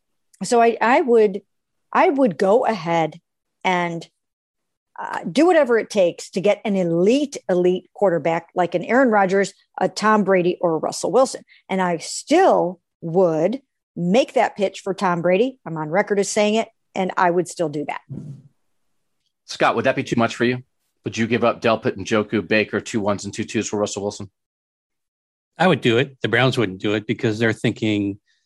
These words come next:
Speaker 3: sustained success. And I think giving up all those picks really puts a dent in that. Um, yeah, you certainly, uh, improve your prospects for this year and the next year. Um, but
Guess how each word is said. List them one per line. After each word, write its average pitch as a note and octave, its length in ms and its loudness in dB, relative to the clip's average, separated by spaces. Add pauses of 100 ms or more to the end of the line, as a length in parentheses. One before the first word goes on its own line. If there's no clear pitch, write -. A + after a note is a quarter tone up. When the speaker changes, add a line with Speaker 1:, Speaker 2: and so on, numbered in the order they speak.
(480)
Speaker 3:
sustained A#2+ 800 0
success. - 840 -4
And A2 80 0
I G#2+ 80 2
think G#2+ 200 -2
giving A#2+ 240 2
up A2+ 120 -2
all A#2 140 4
those A2 240 0
picks - 440 -6
really A2 220 0
puts - 220 -8
a G#2+ 60 -6
dent G#2 440 -4
in F#2+ 160 -6
that. F2+ 380 -12 (540)
Um, G2 480 -4 (100)
yeah, A2+ 200 2
you G#2+ 320 -2 (160)
certainly, A2 680 -2 (920)
uh, G#2 180 0
improve A2+ 280 0
your A2+ 100 2
prospects A2 500 -2
for A2 100 -6
this A2 220 -4
year A2+ 120 2
and G#2+ 80 2
the G2+ 60 2
next A2 320 -2
year. G2+ 320 -2 (180)
Um, G2 420 -6 (1400)
but G2 360 0